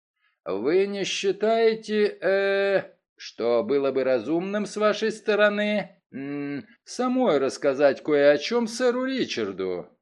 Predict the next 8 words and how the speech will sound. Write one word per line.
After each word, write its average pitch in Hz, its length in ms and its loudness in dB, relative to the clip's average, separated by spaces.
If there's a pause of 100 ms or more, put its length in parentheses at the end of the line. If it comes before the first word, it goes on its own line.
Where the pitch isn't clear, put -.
(200)
Это 208 440 0
в - 80 -10
какой-то 233 540 4
мере 233 440 0
лишит 233 480 -2
оружия 214 640 2
этого 120 300 0
типа". 110 640 0